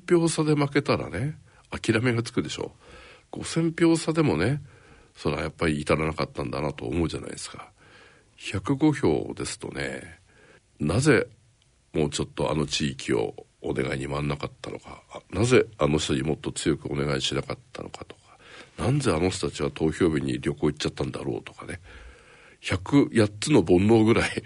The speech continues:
<laughs> 思い浮かぶんですよ、いろんなことが。それがずっとですね、夜中寝てても、あの、天井を見つめながら思い浮かんできて眠れなくなっちゃうような、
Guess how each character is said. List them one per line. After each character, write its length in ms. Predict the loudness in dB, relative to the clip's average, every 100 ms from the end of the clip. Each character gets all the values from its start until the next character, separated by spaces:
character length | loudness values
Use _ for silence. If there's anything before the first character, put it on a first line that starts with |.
| -10
<laughs> 180 | -8 6
思 260 | 8 10 8
い 60 |
浮 160 | 6 2
か 140 | 4
ぶ 120 | 6
ん 100 | 4
で 100 | 2
す 140 | 2 4
よ、 80 | 4
い 100 | 6
ろ 140 | 6
ん 60 | 6
な 120 | 2
こ 120 | 0
と 80 | -2
が。 140 | -6 -8 -20 -20 -20 -4
そ 180 | 2
れ 100 | 4
が 100 | 4
ず 140 | 2 2
っ 40 |
と 240 | 0 0 0
で 60 |
す 140 | 0 0
ね、 320 | 2 2 -4 -14 -20 -20 -8
夜 160 | 0 2
中 220 | 2 2
寝 120 | 0
て 160 | -2 -4
て 160 | 0 0
も、 160 | 0 -4 -14 _ _ -20 -20 -14
あ 100 | -8
の、 120 | -8
天 240 | -2 0 2
井 80 |
を 80 | 0
見 120 | 0
つ 120 | -2 -2
め 80 |
な 60 | -2
が 140 | -2
ら 240 | -6 -8 -12 -8
思 220 | -2 2
い 100 | 2
浮 40 | 0
か 120 | -2
ん 100 | -4
で 80 | -10
き 80 | -12
て 220 | -14 -16 -14
眠 260 | -6 0 0
れ 100 | 0
な 100 | -2
く 120 | -4
な 100 | -4
っ 40 |
ち 140 | -6 -10
ゃ 40 |
う 20 | -10
よ 60 |
う 20 |
な、 60 | -12